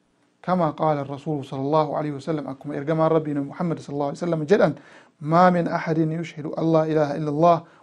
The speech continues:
وأن محمد رسول الله صدقا من قلبه إلا حرم الله على النار." Namni tokkooyyuu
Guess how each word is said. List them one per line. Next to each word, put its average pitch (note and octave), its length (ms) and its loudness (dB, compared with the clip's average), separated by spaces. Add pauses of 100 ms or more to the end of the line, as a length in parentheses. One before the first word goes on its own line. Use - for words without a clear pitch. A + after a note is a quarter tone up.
وأن F3+ 240 0 (100)
محمد D3+ 440 0
رسول D3 400 -4
الله F3 220 4 (380)
صدقا - 420 -14
من C3+ 200 -4
قلبه D3+ 420 -4 (140)
إلا C#3+ 180 -6
حرم B2+ 340 -12
الله B2 240 -14 (120)
على C#3 140 -16
النار." A2+ 260 -20 (1600)
Namni D#3+ 260 -2
tokkooyyuu D#3 720 0